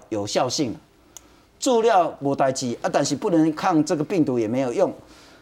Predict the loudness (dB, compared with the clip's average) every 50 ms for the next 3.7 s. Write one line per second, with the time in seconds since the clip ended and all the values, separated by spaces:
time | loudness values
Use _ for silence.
0 | _ _ _ -10 -4 -2 0 2 4 4 4 2 2 0 -2 -2 0 2 2 2
1 | 0 -2 -2 -2 -2 -4 -2 -2 0 0 0 0 0 0 0 0 0 0 0 0
2 | 0 -2 -2 -4 _ _ _ -2 0 2 4 2 2 4 2 4 4 6 6 4
3 | 4 2 2 0 0 0 0 0 0 0 -2 -4 -8